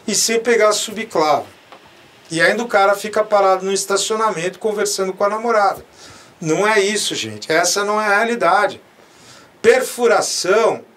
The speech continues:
orifício de entrada, orifício de saída. "Ah, não saiu", men-, ou "Ah, saiu melhor", ou "Ah, não saiu pior", ou "menos mal", "mais mal", sei lá,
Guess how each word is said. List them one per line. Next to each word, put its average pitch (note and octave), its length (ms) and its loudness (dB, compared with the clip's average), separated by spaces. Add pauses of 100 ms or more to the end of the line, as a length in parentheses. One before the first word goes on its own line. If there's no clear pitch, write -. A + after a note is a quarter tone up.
orifício F#3+ 640 -2
de G3 120 -6
entrada, G3 480 0
orifício G#3 520 -6
de F#3 80 -10
saída. G3+ 680 0 (580)
"Ah, B3 420 4
não A#3 160 -2
saiu", G#3 800 0 (160)
men-, A3 360 2
ou E3+ 400 0
"Ah, G3+ 300 2
saiu G3 540 0
melhor", G3 560 4
ou D#3 220 2
"Ah, G3+ 240 4
não F#3+ 100 -4
saiu F#3+ 640 0 (380)
pior", F#3+ 540 4
ou C3 100 -4
"menos F3 380 -2
mal", F3+ 440 2
"mais E3+ 300 -2
mal", F#3 300 0
sei F#3+ 240 -4
lá, G3+ 300 2